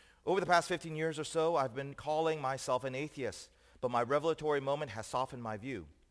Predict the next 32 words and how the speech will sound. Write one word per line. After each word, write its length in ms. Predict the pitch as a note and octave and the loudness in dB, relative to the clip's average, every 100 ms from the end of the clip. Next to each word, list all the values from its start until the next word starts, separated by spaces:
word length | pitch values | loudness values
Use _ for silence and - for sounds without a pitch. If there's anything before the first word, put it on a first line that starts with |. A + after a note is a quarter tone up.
| _ | _
Here's 240 | C3 A#2+ | -2 0
why. 320 | B2+ C3+ F2 - - - - - | 0 0 0 -4 -20 -20 -10 2
I 100 | F#3 | 2
have 100 | E3 | 2
a 60 | |
meditation 540 | D#3 D3+ D3+ D#3+ D#3 B2 | 2 2 0 -4 -4 -8
practice, 480 | C3 B2+ D3 C#3+ | -2 -2 -2 -8
and 80 | B2 | -6
over 180 | C#3+ C#3 | -6 -4
the 80 | A#2+ | -8
past 400 | - F3 F3+ - | -4 -4 -4 -4
year 140 | D#3 | -4
or 160 | D#3+ B2+ | -2 -4
so, 360 | - D#3+ D#3 D#3+ | -4 0 0 0
I 80 | A2 | -4
spent 280 | - D3+ A#2+ | -4 -8 -6
a 60 | |
lot 320 | A2 A#2+ D3 | -6 -6 -4
of 120 | D#3+ - | -6 -6
time 400 | D#3 C3+ A2 G#2 _ _ | -6 -4 -6 -8 _ _
meditating 580 | G#2 A#2+ D3+ D3+ D3 D3 | -4 -2 -2 -2 -4 -2
on 160 | A#2 A2+ | -4 -6
consciousness, 760 | - A#2 A#2 A2+ G#2+ F2 - - - | -8 -10 -10 -14 -14 -14 -18 -20 -6
especially 460 | F#3+ - F#3 F#3+ F#3+ | -4 2 2 2 0
the 100 | D3+ | -2
marvel 420 | C3 D3+ D#3 B2 | 0 2 2 2
that 120 | B2 B2 | 0 2
I 100 | B2+ | 0
am 80 | A#2 | -4
a 40 | |
self-conscious 720 | - D#3 - - C#3+ - A#2+ | 0 0 0 -6 -6 -6 -14
being. 380 | - D#3 D#3+ F2+ | -6 -2 -2 -4